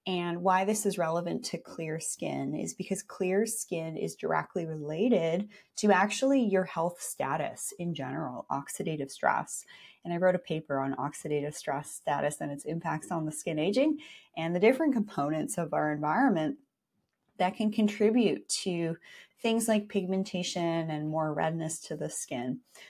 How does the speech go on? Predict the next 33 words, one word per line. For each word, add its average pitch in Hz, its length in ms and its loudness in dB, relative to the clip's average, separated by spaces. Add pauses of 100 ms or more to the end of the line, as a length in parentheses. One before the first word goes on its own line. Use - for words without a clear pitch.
So - 180 0
when 202 200 10
we 190 120 2
think 175 340 -6
clear 285 480 2
skin, 165 720 -4
we 208 140 2
want 220 380 0
to 214 180 -2
have 190 180 0
a 190 60 0
clear 151 340 -6
complexion 226 800 -4 (500)
of 165 360 0
primarily 180 540 2
the 170 120 0
reds 160 580 -2
and 156 300 -6
browns 220 800 2 (100)
that 175 680 0 (120)
basically 170 440 -4
give 151 540 -4
color 196 460 6
to 202 180 -6
the 180 140 -2
skin 175 320 -4
in 156 120 -2
areas 156 480 -2
that 160 140 -2
we 151 140 -4
might 143 240 -4
not 135 240 -6
want. 175 560 2